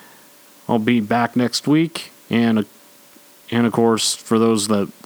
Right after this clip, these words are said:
like pro wrestling, check out my other podcast, The Shark Attack. And of course, check my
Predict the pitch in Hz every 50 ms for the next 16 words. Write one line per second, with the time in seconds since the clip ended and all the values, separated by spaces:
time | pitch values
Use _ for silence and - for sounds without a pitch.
0 | - 113 104 101 - - 117 104 101 117 135 131 - - 139 131 131 123 - -
1 | 117 98 113 107 101 101 101 110 127 127 120 117 - 127 123 120 - - 123 123
2 | 120 - - 92 - - 120 117 110 - - - - 151 156 156 160 160 - -
3 | - - - - - - - - - - - - - - - - - 123 127 127
4 | 120 113 - 127 127 123 117 - - - - 131 127 - - 120 120 117 113 110